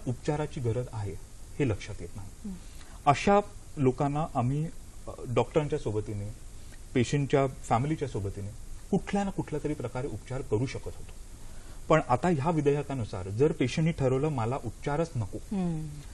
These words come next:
Speaker 1: तर मग अशी पेशंट, मुळातच पेशंट येणारे खूप कमी.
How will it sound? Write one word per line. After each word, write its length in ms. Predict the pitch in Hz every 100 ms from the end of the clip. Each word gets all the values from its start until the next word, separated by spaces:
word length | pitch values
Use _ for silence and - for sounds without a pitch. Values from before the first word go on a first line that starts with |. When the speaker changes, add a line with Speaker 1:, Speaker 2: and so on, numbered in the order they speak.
| - -
Speaker 1:
तर 200 | 170 185 185 -
मग 300 | 117 147 196
अशी 220 | 123 - -
पेशंट, 300 | 131 139 139
मुळातच 480 | 127 127 156 180 190 - - -
पेशंट 300 | 123 - 160
येणारे 320 | 107 120 135 139
खूप 80 | 117 -
कमी. 160 | 90